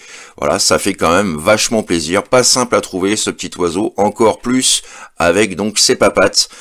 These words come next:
voilà, qui est fait. Un petit Graal de plus pour compléter ma collection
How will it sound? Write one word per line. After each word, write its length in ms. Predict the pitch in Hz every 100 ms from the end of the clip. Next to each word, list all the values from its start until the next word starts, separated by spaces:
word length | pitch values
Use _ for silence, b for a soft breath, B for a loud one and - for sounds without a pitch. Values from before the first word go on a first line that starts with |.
| B B B B B B
voilà, 300 | - 69 69
qui 220 | - 117 87
est 120 | -
fait. 280 | 73 71 - _ _ _ _ _ _ _ _ -
Un 140 | 107
petit 300 | 110 101 -
Graal 220 | 85 104
de 80 | 85
plus 320 | 92 107 104
pour 160 | - 87
compléter 540 | 110 98 85 - 113 - -
ma 200 | 80 85
collection 680 | - 101 90 - 107 104